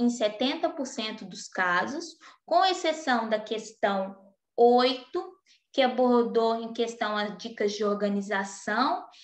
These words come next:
e entendeu-se que cinquenta e nove vírgula seis por cento desses alunos, eles não respeitavam aí um período pra descanso. E a questão um, houve aí uma confusão de conceitos, porque a questão um,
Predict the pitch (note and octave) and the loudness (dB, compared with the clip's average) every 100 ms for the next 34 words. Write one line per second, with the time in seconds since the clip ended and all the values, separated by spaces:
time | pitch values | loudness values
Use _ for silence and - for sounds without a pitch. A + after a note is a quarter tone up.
0 | - B3+ B3 B3 B3+ A#3 A#3 A3+ - A#3 | -8 2 4 4 4 4 4 2 -4 -12
1 | - - G#3+ C#4 D#4+ E4+ D4 B3 G#3+ G#3 | -10 -6 -2 0 0 0 2 2 2 0
2 | A3+ G3+ G#3 G3+ - - B3 D#4+ - - | -2 0 0 -2 -6 -2 -2 -2 -6 -6
3 | C#4 - A#3 A3 G#3 G#3 G#3+ G#3+ G3+ G#3 | -6 -4 -4 -4 -4 -6 -4 -6 -4 -2
4 | G#3 G3+ G3 G3 - - - G#3+ G#3 A#3 | 0 0 -2 -4 -12 -16 -6 -4 0 0
5 | C#4 D#4 - C#4 C4 A3+ A3 G#3+ G#3 G#3 | 0 0 -2 -4 0 0 0 -2 -2 -2
6 | G3+ G#3 G3+ A3+ A#3 A#3 G3+ F#3 - - | -2 -2 -2 -2 -4 -4 -2 -2 -6 -18
7 | - - G#3 A#3 D#4 - - - _ _ | -20 -6 -2 -2 -2 -6 -14 -18 _ _
8 | _ _ _ _ - _ - F4 G#4 G#4 | _ _ _ _ -20 _ -2 2 2 2
9 | F#4 E4+ - D4+ D4+ D#4 D#4 D4+ F#4 G4+ | 2 0 0 2 2 2 0 -2 -4 -8
10 | - - C#4+ C#4+ C#4 C#4 C4+ C4 B3+ C4 | -16 2 6 6 4 2 2 0 0 -4
11 | B3 C4 B3 A3+ A3+ - C4+ C#4 C#4 C4+ | -4 -4 -2 0 -2 -4 -4 -2 0 2
12 | B3+ D4 - - D#4+ D#4 D#4 D#4+ D#4 D#4 | 2 0 -10 -12 -8 -6 -4 -4 -6 -2
13 | C#4+ C#4 D4 | 0 0 0